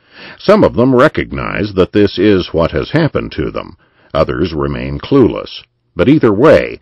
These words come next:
outsiders remain outsiders.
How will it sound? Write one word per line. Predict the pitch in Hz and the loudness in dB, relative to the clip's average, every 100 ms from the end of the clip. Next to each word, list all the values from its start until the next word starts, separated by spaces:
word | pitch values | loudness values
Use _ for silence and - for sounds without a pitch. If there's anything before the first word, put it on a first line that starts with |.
| _ - - | _ -20 -6
outsiders | 82 104 - 143 143 110 92 78 | -2 -2 0 0 2 2 0 -2
remain | 78 95 110 131 67 64 | 0 2 2 0 -2 -8
outsiders. | - 73 69 - 120 95 65 50 - | -6 -6 -6 -2 0 0 -2 -10 -14